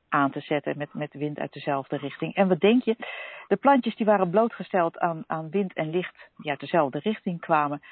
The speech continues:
die bleven ook nadat het licht uit was, als het, eh, de wind werd aangezet, de ventilator werd aangezet, bleven ze in die richting groeien. Want ze dachten, oh, daar komt het, eh, komt de wind vandaan,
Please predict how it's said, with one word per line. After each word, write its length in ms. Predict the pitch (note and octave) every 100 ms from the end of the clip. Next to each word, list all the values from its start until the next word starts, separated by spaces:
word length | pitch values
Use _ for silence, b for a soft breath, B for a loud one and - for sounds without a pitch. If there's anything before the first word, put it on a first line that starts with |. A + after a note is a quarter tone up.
| B B _ _
die 160 | F3 F3
bleven 380 | - A#3 C#4 A3+
ook 240 | B3+ - -
nadat 260 | G3+ F#3
het 120 | F3
licht 240 | D#3+ D3+ -
uit 300 | - D4 E4
was, 400 | - G3+ - - -
als 160 | F3+
het, 180 | E3 - - _ _ _
eh, 100 | D#3+ D#3 D#3 D3+
de 200 | - D#3 D#3
wind 240 | A#3+ D4+
werd 140 | F3+
aangezet, 460 | D#3 D3 C#3+ D3+ G#3
de 80 | E3+
ventilator 640 | D3 C#3 C#3 C#3 G3 F#3+
werd 140 | D3 D3
aangezet, 560 | C#3+ C3+ - - G3 - B B -
bleven 340 | F3 D4+ A#3
ze 80 | G3
in 200 | C4 C#4
die 180 | B3+ B3+
richting 360 | C4 - A3+
groeien. 280 | - C#4+ G#3+
Want 140 | E3+ -
ze 80 |
dachten, 340 | F#3+ F#3+ F3+ D#4+
oh, 140 | D#4+ -
daar 180 | A#3+ A#3
komt 200 | - G#3+
het, 140 | F#3+ -
eh, 160 | F#3+ F3+
komt 180 | G#3+ F#3
de 100 | -
wind 180 | B3+
vandaan, 380 | - A#3 A#3 A#3+